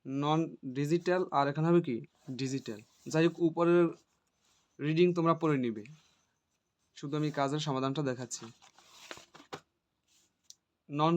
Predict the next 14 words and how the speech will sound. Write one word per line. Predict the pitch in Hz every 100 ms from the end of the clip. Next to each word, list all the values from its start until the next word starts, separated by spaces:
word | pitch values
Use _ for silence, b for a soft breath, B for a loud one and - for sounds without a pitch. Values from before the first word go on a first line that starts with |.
| 170
পোজ-, | 165 156 123 139
নন | 151 160 160
ডিজিটাল | 156 170 165 185 147
আর | 156
এখানে | 165 180 180
হবে | 180 135
ডিজিটাল। | 127 123 107 110 _ _ _ _ _ _
এখানে | 135 156
দেখো, | 165 175 170
লিখতে | 160
পারি | 175 170
আমরা | 170 175 - 135
আ-, | 135 - _ _ _ _
আবেদনের | 139 151 160 175 180 185